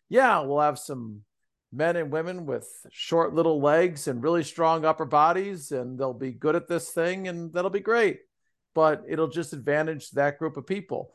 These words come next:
And then we'll have some swimmers with short torsos, with long torsos and short legs, and also have lots of strength. Like, it's just, it, it,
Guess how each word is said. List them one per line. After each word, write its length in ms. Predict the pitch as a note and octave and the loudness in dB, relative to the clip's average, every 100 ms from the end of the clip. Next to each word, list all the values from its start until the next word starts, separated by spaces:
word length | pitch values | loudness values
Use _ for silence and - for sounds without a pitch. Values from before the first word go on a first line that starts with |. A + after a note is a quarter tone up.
| _ _ | _ _
And 140 | B2 B2 | -2 0
then 100 | B2 | 4
we'll 120 | C#3 | 6
have 180 | C#3+ C3 | 6 4
some 160 | D3 | -4
swimmers 580 | - G3+ G#3 E3+ C3+ G#2 | -2 0 2 2 2 -2
with 240 | G#2+ A#2 - - _ _ _ _ | -8 -8 -10 -20 _ _ _ _
short 520 | - - E3+ F3 F3 | -16 -4 4 4 2
torsos, 920 | - E3 E3+ E3+ F#3 F3+ G3 F#3+ D#3 | 0 4 4 4 4 6 4 0 -6
with 260 | - E3 C#3 | -4 -4 0
long 300 | E3 F3 F3+ | 2 2 0
torsos 540 | C#3+ F3 F3+ G#3 F#3+ | -6 -6 -4 -6 -6
and 100 | F3 | -8
short 300 | E3+ F#3 F#3 | -10 -6 -4
legs, 500 | F3 G3+ G3 D#3 B2 | 4 6 6 2 -8
and 240 | D3 C3 A2+ _ _ _ - | -8 -8 -10 _ _ _ 0
also 340 | F#3+ G#3 F#3+ | 0 2 0
have 140 | E3 | 0
lots 260 | C#3 D3 C#3+ | 2 0 -2
of 80 | C3 | -14
strength. 360 | - C#3 A#2+ _ - | -8 -8 -8 _ -14
Like, 140 | - A#3+ | -2 2
it's 160 | A#3 | 2
just, 300 | A#3+ A#3+ - | 4 2 2
it, 180 | A3+ A3 | -2 0
it, 300 | G#3+ G#3+ F3 | 4 2 2